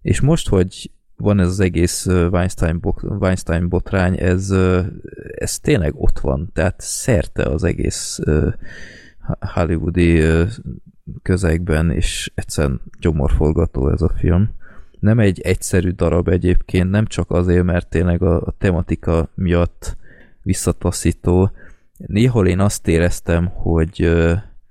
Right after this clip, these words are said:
ilyen kicsit olyan biztonsági játékot játszik, tehát lehetett volna talán egy picit rámenősebb vádakat illetően.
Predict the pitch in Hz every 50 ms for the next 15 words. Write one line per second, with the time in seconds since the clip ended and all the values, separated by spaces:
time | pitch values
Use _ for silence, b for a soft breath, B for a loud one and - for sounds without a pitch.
0 | _ _ _ - _ _ _ _ _ _ B B B B B B B B B B
1 | B B B B B B B - B B B B B B B B - 98 98 90
2 | - - - - - - - 101 92 92 90 101 - - - 87 80 - - 87
3 | 80 82 - 87 85 82 80 82 - - - 82 - - 92 - - - 82 80
4 | 78 - - - - 90 87 - - - - - - - - - - 73 71 -
5 | - - - - - - _ _ _ _ _ _ _ _ _ _ - 98 113 117
6 | 113 - 98 - - 101 90 85 90 - - 120 113 110 101 92 87 - - -
7 | 101 92 - - - 82 - - - - - - 90 82 78 78 80 78 78 80
8 | 80 78 78 - - - 87 87 95 - - - - 90 92 85 82 82 78 80
9 | 78 - - 80 - - 73 76 87 85 76 - - - 78 87 85 85 92 113
10 | 117 - -